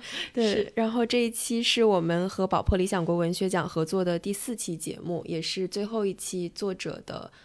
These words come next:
Speaker 2: 呃，访谈。
Speaker 1: 访谈，嗯。
Speaker 2: 对，对，对，那今天我们很荣幸请到的也是入围宝珀理想国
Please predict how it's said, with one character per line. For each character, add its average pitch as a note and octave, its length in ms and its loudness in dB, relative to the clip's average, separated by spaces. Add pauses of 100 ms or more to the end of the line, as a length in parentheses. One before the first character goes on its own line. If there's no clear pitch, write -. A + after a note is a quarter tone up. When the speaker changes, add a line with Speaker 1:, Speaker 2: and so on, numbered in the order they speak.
(280)
Speaker 2:
呃， E3+ 180 -6
访 - 200 -4
谈。 F#3+ 260 -4
Speaker 1:
访 A3 100 -4
谈， A3 80 -8 (140)
嗯。 B3+ 180 -4
Speaker 2:
对， A3 100 4
对， G3+ 100 2
对， G3 280 0
那 A3+ 100 -2
今 A3+ 160 -6
天 A#3+ 100 -4
我 A3 80 -2
们 F3+ 140 -2
很 G3 100 -4
荣 E3+ 200 -2
幸 G3+ 200 -2
请 G3 160 -6
到 F3+ 200 0
的 F3 120 0
也 E3 200 -2
是 - 260 -2
入 F#3 200 0
围 F3 120 2
宝 E3+ 140 -2
珀 F#3 180 -4
理 F3 80 -2
想 D#3 240 -2
国 D3 220 -2